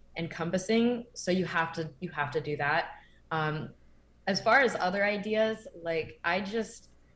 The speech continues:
I just have them and I just do them. I have, like, a bucket of, um, like, physical products that I wanna do. So,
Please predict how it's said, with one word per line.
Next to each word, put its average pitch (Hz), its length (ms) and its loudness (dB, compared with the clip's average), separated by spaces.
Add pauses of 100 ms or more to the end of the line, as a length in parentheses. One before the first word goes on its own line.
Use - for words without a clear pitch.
(480)
I 190 80 -2
just 262 200 0
have 190 280 2
them 214 280 -2 (320)
and 170 400 -4 (300)
I 170 100 0
just 160 220 -4
do 170 140 2
them. 175 280 0 (260)
I 196 80 4
have, 254 180 6
like, 220 120 4
a 196 60 2
bucket 185 520 0
of, 170 380 -2 (120)
um, 156 600 -6
like, 156 280 -2
physical 180 580 2
products 214 680 0
that 175 160 2
I 160 80 2
wanna 165 300 0
do. 160 320 -4
So, 165 520 0